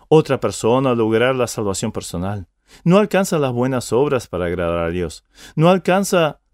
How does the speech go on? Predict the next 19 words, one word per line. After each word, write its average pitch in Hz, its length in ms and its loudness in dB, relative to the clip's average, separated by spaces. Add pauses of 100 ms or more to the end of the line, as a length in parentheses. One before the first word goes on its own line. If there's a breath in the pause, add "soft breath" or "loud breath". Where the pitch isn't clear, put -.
(260)
ser 196 200 2
una 190 140 2
buena 190 300 0
persona, 175 480 0
no 165 100 2
alcanza 202 420 0
con 151 160 -2
profesar 143 580 0
tal 143 380 2
o 120 80 -4
cual 127 220 -2
religión. 113 560 -2 (500 loud breath)
No 147 160 6
alcanza 143 400 0
visitar 127 480 0
la 117 140 2
iglesia 120 400 0
con 104 140 -6
frecuencia. 113 600 -4